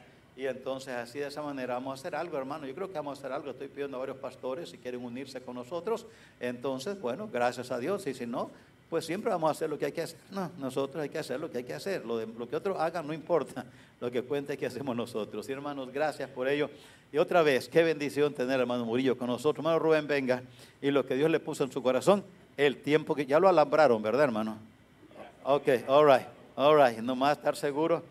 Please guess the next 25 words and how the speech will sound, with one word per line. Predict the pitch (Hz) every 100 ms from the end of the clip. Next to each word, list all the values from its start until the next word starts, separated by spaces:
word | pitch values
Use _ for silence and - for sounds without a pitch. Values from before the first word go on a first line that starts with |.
| - _
¿está | 113 123 135 143
prendido | 139 135 131 156
ahí | 135
el | 143
aparatito | 139 - 123 117 147 139
también | 131 123 131 160 160
o, | 123 123
o | 110
se | 123
va |
a | 143
ir | 139
con | 127 131
este? | 120 - - - - - - -
Ya, | 123 113 -
pó-, | 127 127 -
póngalo. | 127 135 139 123 113 - - - _ _
Este, | 120 123 - 120 117 117
no | 120
le, | 135
ok, | 127 117 117 107 90 - 104
ya |
lo | 117 117
tiene | 123 123 117
allí. | 117 156